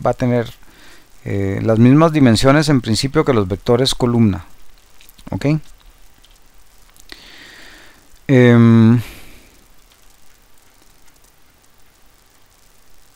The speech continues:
ahora, dependiendo de si yo tengo un sistema sub o sobredeterminado o exactamente determinado,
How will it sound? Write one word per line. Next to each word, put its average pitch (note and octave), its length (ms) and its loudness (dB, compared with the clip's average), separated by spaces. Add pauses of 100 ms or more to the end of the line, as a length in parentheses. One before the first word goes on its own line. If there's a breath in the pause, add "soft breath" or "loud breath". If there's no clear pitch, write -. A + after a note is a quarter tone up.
(920)
ahora, C3 420 6
dependiendo D3+ 800 4
de F3+ 160 4
si C#3+ 380 -2
yo F3 580 2 (1200)
tengo D#3+ 240 4
un F3 60 4
sistema D#3+ 420 2
sub F#3 500 -2
o C3+ 180 -6
sobredeterminado D#3 1000 2
o A#2 140 -2
exactamente D3 720 -2
determinado, D3 840 0